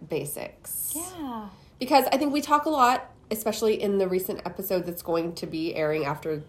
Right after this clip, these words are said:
Speaker 1: after, um, on Monday.
Speaker 2: Yeah.
Speaker 1: We talk about the moon, full moon, new moon, void of course moon periods.
Speaker 2: Mm-hmm.
Speaker 1: So that's what we're gonna talk about right now.
Speaker 2: Mm-hmm.
Speaker 1: So they're kind of the,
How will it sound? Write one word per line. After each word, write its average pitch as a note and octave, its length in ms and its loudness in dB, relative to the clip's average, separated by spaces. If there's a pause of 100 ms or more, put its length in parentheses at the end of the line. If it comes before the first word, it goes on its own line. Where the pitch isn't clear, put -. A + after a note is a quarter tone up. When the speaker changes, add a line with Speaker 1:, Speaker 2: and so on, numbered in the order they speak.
Speaker 1:
after, D3 440 -8
um, - 340 -10
on D#3 120 0
Monday. F3 360 -2 (160)
Speaker 2:
Yeah. G#3+ 260 -8 (340)
Speaker 1:
We C#4 80 2
talk A#3 140 4
about A#3 140 4
the C#4 60 4
moon, G3+ 440 4 (500)
full B3+ 300 10
moon, A#3 460 10 (300)
new G3+ 240 4
moon, G3 520 4 (260)
void F#3+ 480 4
of F3 360 0
course F3 480 -4
moon E3 360 -2
periods. - 680 -10
Speaker 2:
Mm-hmm. G3+ 220 -4
Speaker 1:
So F#3+ 160 -2
that's G3+ 260 6
what A3+ 80 -2
we're G#3 60 -4
gonna G3+ 120 -2
talk G#3+ 220 -6
about A#3+ 200 -6
right C#4 180 -6
now. F4 380 -6
Speaker 2:
Mm-hmm. G#3 320 -2
Speaker 1:
So G3+ 320 2
they're A3 120 0
kind C#4 160 0
of C4+ 80 0
the, A#3 180 -2